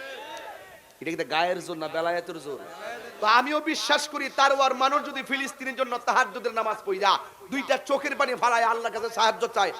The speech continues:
এই দুইটা চোখের পানি ইসরায়েলের গুন্ডা বাহিনীর বিরুদ্ধে ক্ষেপণাস্ত্র হয়ে যাবে। কথা কন ঠিক কিনা? শরীর যাওয়ার লাগে না, রুহানি শক্তি সবচেয়ে বড় শক্তি। কথা বলেন ঠিক কিনা? এই জন্য আমার রাসূল বলছেন, এই পৃথিবীতে কিয়ামত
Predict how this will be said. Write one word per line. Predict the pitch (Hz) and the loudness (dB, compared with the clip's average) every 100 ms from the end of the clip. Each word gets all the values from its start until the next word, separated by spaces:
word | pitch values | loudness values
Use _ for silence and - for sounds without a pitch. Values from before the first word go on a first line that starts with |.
| 220 | -4
এই | 240 262 | -2 -2
দুইটা | 277 285 269 | -4 -4 -4
চোখের | 262 269 269 285 | -2 -2 -4 -4
পানি | 277 254 233 - - - | -2 -2 -4 -10 -14 -12
ইসরায়েলের | 262 190 240 233 | -12 -6 -4 -4
গুন্ডা | 202 254 240 247 | -6 -8 -4 -2
বাহিনীর | 214 220 214 196 | 0 -2 -6 -10
বিরুদ্ধে | 214 208 196 190 | -10 -8 -8 -8
ক্ষেপণাস্ত্র | 185 208 220 190 - 180 | -6 -4 -4 -6 -6 -6
হয়ে | 160 151 | -4 -4
যাবে। | 147 135 131 | -4 -8 -8
কথা | 156 | -6
কন | 147 135 | -6 -6
ঠিক | 151 131 | -6 -4
কিনা? | 123 - - - 370 370 392 - - - - - - _ _ _ _ _ | -4 -4 -4 -4 -2 -4 -6 -8 -14 -18 -20 -20 -20 _ _ _ _ _
শরীর | - 170 185 180 | -10 -8 -6 -4
যাওয়ার | 175 175 | -2 -2
লাগে | 165 160 156 | -4 -4 -4
না, | 147 | -4
রুহানি | 160 160 165 | -4 -4 -4
শক্তি | 165 180 - 160 | -6 -10 -8 -8
সবচেয়ে | 151 - 156 | -8 -6 -4
বড় | 147 151 | -2 -2
শক্তি। | 147 139 - 143 | -2 -8 -8 -6
কথা | - 147 | -4 -2
বলেন | 139 131 117 | 0 0 -2
ঠিক | 135 - | -8 -6
কিনা? | 139 117 101 - - - - - - _ _ - - | -4 -2 -4 -8 -14 -14 -14 -16 -20 _ _ -20 -10
এই | 160 175 | -6 -4
জন্য | 175 | -4
আমার | 160 156 139 | -6 -6 -8
রাসূল | 135 - - | -10 -12 -14
বলছেন, | 120 131 - 160 135 104 - _ _ | -12 -14 -12 -12 -12 -14 -20 _ _
এই | 135 | -12
পৃথিবীতে | 127 - - 180 151 139 120 - - | -10 -16 -18 -18 -16 -10 -10 -10 -12
কিয়ামত | 156 135 127 | -10 -10 -14